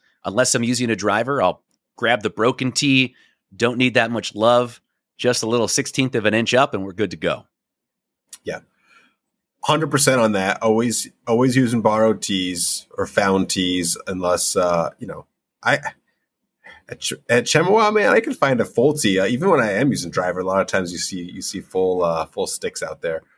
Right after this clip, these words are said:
Speaker 2: Um, the back pocket thing, that must be, like, a mid-thirties thing, 'cause, like, the last couple years, I've become a back pocket guy for, like,
Speaker 1: You switched.
Speaker 2: everything.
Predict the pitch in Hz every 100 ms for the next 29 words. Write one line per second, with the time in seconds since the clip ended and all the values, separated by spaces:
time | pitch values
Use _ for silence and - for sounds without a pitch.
0 | _ _ _ - 110 107 101 95 87 85
1 | 85 _ _ - 117 98 120 170 170 131
2 | 143 185 156 185 202 214 208 _ _ _
3 | _ _ _ _ _ _ _ _ - -
4 | 220 - 147 127 104 98 90 87 82 82
5 | 80 - 85 85 - 90 95 92 _ -
6 | 104 104 120 120 - 139 127 107 104 120
7 | - 87 82 - 90 80 87 - 87 82
8 | 87 - 80 78 92 82 139 214 359 -
9 | - -